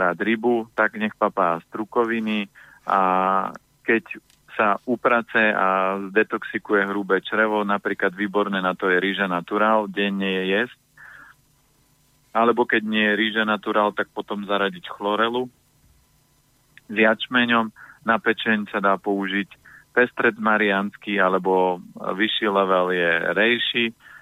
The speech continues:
Čiže dá sa upratať v jedálničku, potom pridať takéto harmonizačné nástroje,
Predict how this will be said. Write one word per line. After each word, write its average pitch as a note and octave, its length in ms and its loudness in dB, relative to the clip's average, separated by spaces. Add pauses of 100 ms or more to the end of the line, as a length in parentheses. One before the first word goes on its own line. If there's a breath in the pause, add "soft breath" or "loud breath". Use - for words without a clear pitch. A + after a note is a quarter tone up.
(200 loud breath)
Čiže G2+ 240 2
dá A#2 240 4
sa G#2+ 320 0 (360)
upratať A2 560 0
v G#2 160 4
jedálničku, A#2 720 -2
potom G#2+ 320 -4
pridať G2 480 0
takéto G#2 400 -2
harmonizačné G2 800 -2
nástroje, G#2+ 640 0